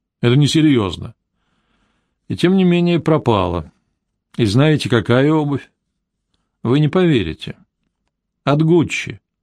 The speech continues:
«Что вы сказали?» — не поверил полковник. «Как это могло быть?»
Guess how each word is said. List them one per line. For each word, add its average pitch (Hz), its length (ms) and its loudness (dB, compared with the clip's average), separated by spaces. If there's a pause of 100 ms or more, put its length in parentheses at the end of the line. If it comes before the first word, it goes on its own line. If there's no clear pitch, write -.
(680)
«Что - 640 0
вы 170 140 4
сказали?» — 175 720 0 (480)
не 113 120 2
поверил 143 380 4
полковник. 139 600 0 (920)
«Как 143 280 2
это 113 180 2
могло 120 400 2
быть?» 113 380 0